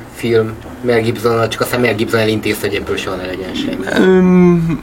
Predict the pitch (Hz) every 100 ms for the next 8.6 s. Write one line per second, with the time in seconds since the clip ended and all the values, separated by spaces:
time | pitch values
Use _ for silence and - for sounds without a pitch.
0 | - 190 202 185 170 - 147 165 156 147
1 | 143 143 175 170 151 143 151 139 135 127
2 | 123 117 127 135 127 120 110 110 110 101
3 | 98 92 98 90 90 92 - - - -
4 | 160 175 165 147 147 156 165 156 170 165
5 | 147 135 135 131 127 127 120 113 131 127
6 | 123 127 127 127 143 127 120 107 110 107
7 | 110 110 107 104 110 107 - 110 110 104
8 | 113 110 107 104 - 104